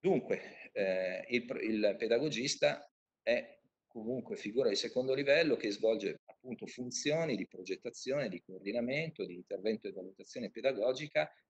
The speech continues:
nei più svariati contesti educativi formativi, e può farlo tanto appunto negli ambiti socio-educativi quanto negli ambiti socio-assistenziali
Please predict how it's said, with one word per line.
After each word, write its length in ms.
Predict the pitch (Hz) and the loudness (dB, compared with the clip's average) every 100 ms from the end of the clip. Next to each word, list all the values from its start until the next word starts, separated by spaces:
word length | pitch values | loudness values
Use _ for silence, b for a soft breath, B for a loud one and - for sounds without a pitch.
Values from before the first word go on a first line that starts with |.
| - | -8
nei 300 | 107 123 113 | 2 2 2
più 240 | - 151 131 | -2 -2 0
svariati 640 | 101 101 120 123 98 98 | 4 6 6 4 4 -6
contesti 500 | - 92 - 87 - | -12 -14 -8 -8 -8
educativi 500 | 90 85 78 92 87 | -12 -12 -12 -12 -12
formativi, 640 | - 87 82 _ _ - _ _ _ _ _ | -18 -20 -20 _ _ -20 _ _ _ _ _
e 160 | 110 107 | -4 -2
può 140 | 135 | -2
farlo 560 | - 143 131 107 98 - | 4 6 6 4 -2 0
tanto 540 | 139 135 104 98 101 | 2 2 0 -4 -10
appunto 440 | 90 120 117 113 | -10 -10 -10 -6
negli 220 | 92 95 113 | -4 0 2
ambiti 380 | 117 104 - | 2 -2 -6
socio-educativi 920 | - 120 101 107 117 135 - 151 139 - | -4 -2 -2 -2 0 -2 -2 -2 -2 -2
quanto 460 | 139 123 98 104 | 0 0 -2 -8
negli 360 | 95 107 107 110 | -4 0 2 2
ambiti 380 | 123 104 90 98 | 0 -2 -6 -2
socio-assistenziali 1400 | 131 123 101 - 110 - 156 165 - 92 104 135 147 | 0 0 -2 -2 -4 -4 -4 -2 0 0 0 0 -4